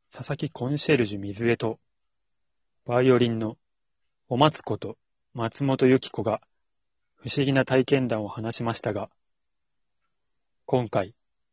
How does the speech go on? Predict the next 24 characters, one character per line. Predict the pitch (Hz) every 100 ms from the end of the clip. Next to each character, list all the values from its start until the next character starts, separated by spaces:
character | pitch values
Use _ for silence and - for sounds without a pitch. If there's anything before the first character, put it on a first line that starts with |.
| -
三 | - 131
回 | 131 127
目 | 120
の | 120
挑 | 123 120
戦 | 127 117
で |
は、 | 110 123 - _ _ _ _ _
私、 | 117 123 120 - 117 - _ _ _ _ _ _
チ | -
ェ |
ロ | 135
の | 117
山 | 110 113 135
田 | 135
圭 | 135
一 | 127 - 131
が | 156 - _ _ -
体 | 127
験 | 127 120
し | 113
た | 120
話 | 113 123 123 -
を | 151